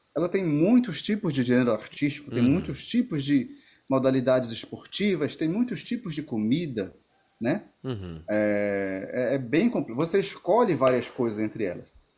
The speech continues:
Speaker 1: Tem comunidades mais simples que não têm tanta variedade e você não tem tanta liberdade de escolha.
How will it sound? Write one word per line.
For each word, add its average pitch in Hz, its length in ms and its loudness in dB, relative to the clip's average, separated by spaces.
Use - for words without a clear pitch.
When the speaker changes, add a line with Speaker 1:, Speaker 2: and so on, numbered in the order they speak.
Speaker 1:
Tem 294 160 4
comunidades 190 560 4
mais 151 220 2
simples 247 340 0
que 220 100 -6
não 269 100 4
têm 262 280 4
tanta 311 300 0
variedade 113 760 0
e 131 60 0
você 165 260 2
não 208 100 0
tem 214 240 -2
tanta 220 240 -4
liberdade 147 460 -2
de 139 80 -6
escolha. 104 400 -8